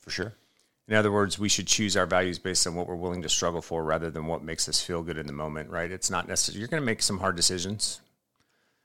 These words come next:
Speaker 2: You're gonna lose some relationships once you do this stuff for yourself too, to a certain extent, and start walking in those things. And so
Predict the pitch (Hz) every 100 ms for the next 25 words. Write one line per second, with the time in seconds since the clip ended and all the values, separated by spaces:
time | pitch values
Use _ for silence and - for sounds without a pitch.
0 | _ _ - 107 110 98 101 - 101 87
1 | 90 - 104 110 - - 107 - 110 113
2 | 110 110 - 110 - 120 110 - 110 -
3 | 117 110 120 - 117 120 - 123 127 117
4 | - 120 113 120 123 120 127 127 - 135
5 | 143 - 87 - 90 85 80